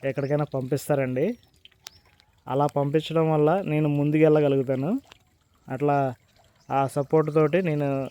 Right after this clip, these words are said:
ఇక్కడ జరిగేది ప్రతిదీ కూడా మీకు వివరంగా చూపించేయగలిగే అంత,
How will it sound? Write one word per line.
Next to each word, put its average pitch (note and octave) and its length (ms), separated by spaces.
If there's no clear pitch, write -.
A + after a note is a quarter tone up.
ఇక్కడ C#3+ 240
జరిగేది D3 460
ప్రతిదీ D3 440
కూడా D3+ 200
మీకు D3 220
వివరంగా C#3+ 440
చూపించేయగలిగే C#3+ 960
అంత, C3+ 240